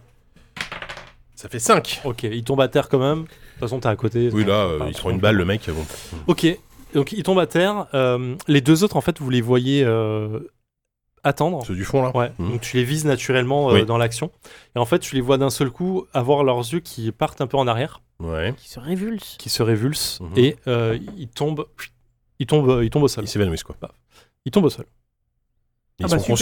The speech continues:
Speaker 1: conscients ou pas ?
Speaker 2: T'es pas à côté d'eux, tu
Speaker 1: Ok,
Speaker 2: peux pas
Speaker 1: je
Speaker 2: voir.
Speaker 1: descends, je, je dis pointe, mais genre, je lâche pas des yeux.
Speaker 2: Ok.
Speaker 1: Je m'approche d'eux. Ils ne bougez pas.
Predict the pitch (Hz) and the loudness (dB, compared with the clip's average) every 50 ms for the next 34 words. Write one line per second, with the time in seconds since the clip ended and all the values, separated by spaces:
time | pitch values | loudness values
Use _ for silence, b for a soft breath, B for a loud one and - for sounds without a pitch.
0 | 202 180 185 196 156 - 104 113 - _ _ _ _ _ _ - - _ _ - | 4 4 2 0 -2 -4 -6 -6 -8 _ _ _ _ _ _ -20 -20 _ _ -2
1 | - 113 107 - 127 117 113 - 117 - 110 113 135 127 - 120 - - 92 - | 0 0 2 2 2 2 2 -2 -4 -2 -2 -2 -2 -4 -4 -4 -2 0 0 2
2 | 82 98 101 107 101 - 127 113 113 113 - - 95 85 92 92 90 90 87 85 | 0 0 0 0 0 4 4 4 4 2 -2 -8 -8 -6 -4 -2 -2 -2 -2 -2
3 | 80 87 87 85 85 - _ - - 123 113 - - - - 90 85 78 78 76 | -4 -6 -6 -6 -8 -8 _ 2 2 2 2 0 -4 -8 -4 -4 -4 -2 -4 -6
4 | 71 73 73 69 65 - 71 71 69 69 73 71 76 87 113 110 - - 120 101 | -8 -8 -10 -10 -10 -10 -14 -14 -12 -12 -12 -10 -2 0 0 0 0 -2 -2 -2
5 | 101 101 98 101 123 151 - 110 - 123 131 180 - _ _ - 82 80 107 113 | -2 -4 -4 -4 -4 -2 -4 0 0 0 0 0 -4 _ _ -12 -4 0 0 0
6 | - - 117 104 92 92 87 80 82 80 80 82 82 80 82 131 156 139 139 123 | 2 2 0 0 2 0 -4 -4 -6 -10 -8 -8 -8 -2 2 2 4 4 4 2
7 | 107 95 - | 2 0 0